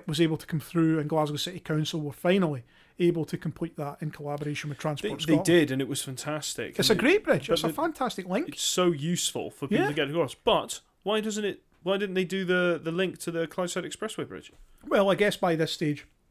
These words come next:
Speaker 1: it was felt that that section wasn't entirely necessary. And let's be honest, it, it's only adding, what, maybe thirty seconds to the overall
Speaker 2: Yeah,
Speaker 1: journey
Speaker 2: but it'd
Speaker 1: time.
Speaker 2: be cool.
Speaker 1: It would be, you're right, to be able to walk right across.
Speaker 2: Hmm. It's like a,
Speaker 1: Um,
Speaker 2: like a, a footway in the sky.
Speaker 1: Yeah.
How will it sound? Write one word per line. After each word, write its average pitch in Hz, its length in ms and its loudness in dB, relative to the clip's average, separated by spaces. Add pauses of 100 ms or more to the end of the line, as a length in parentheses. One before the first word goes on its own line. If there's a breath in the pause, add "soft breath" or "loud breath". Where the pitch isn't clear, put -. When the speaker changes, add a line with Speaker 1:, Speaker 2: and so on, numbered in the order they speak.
(560)
Speaker 1:
it 160 80 -8
was 147 120 -4
felt 151 240 -2
that 143 100 -16
that 127 240 -12
section 147 400 -6
wasn't 143 300 -6
entirely 139 420 -8
necessary. 175 480 2
And 208 100 6
let's 262 160 6
be 160 120 4
honest, 151 260 2
it, 208 140 -6 (260 loud breath)
it's - 160 -2
only 165 180 0
adding, 143 340 -2
what, 143 180 -6
maybe 151 240 -2 (560)
thirty 170 240 -2
seconds 160 400 -4
to 170 80 -4
the 151 100 0
overall 156 320 0
Speaker 2:
Yeah, 156 60 0
Speaker 1:
journey 156 200 0
Speaker 2:
but 160 100 2
it'd 175 60 0
Speaker 1:
time. 156 80 -2
Speaker 2:
be 170 120 -4
cool. - 380 -8 (260)
Speaker 1:
It 208 120 0
would 269 140 2
be, 196 100 2
you're 190 180 0
right, 175 300 -2
to - 80 -10
be 156 80 -4
able 156 100 -6
to 160 60 -14
walk 151 260 -6
right 156 220 -6
across. 160 400 -6 (120 loud breath)
Speaker 2:
Hmm. 135 200 -10 (100)
It's 110 120 -12
like 151 140 4
a, 156 40 4
Speaker 1:
Um, 143 80 2
Speaker 2:
like 160 180 2
a, 135 100 -6 (140)
a 143 60 -8
footway 185 260 -6
in 180 80 -4
the 180 80 -6
sky. 175 400 -10 (120)
Speaker 1:
Yeah. 175 180 4